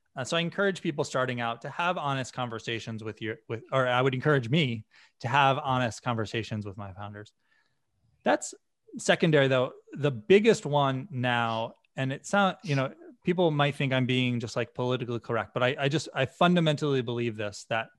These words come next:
uh, the biggest mistake I made, the biggest difference, if I could go back in time and tell myself is, is to not just start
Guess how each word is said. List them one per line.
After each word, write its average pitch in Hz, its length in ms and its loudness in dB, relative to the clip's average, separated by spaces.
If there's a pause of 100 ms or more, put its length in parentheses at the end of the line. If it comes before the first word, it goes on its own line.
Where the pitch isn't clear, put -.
(2250)
uh, 147 120 0 (220)
the 123 180 -6
biggest 180 400 4
mistake 156 520 2
I 135 120 0
made, 127 420 0
the 123 80 -2
biggest 151 500 2
difference, 143 560 0 (360)
if 127 140 -2
I 139 100 6
could 131 140 -2
go 143 120 6
back 135 200 6
in 127 100 2
time 123 260 2
and 117 100 2
tell 127 140 0
myself 120 400 2
is, 120 220 -4 (100)
is 127 340 0 (440)
to 139 140 2
not 127 520 4 (840)
just - 500 2
start 139 400 2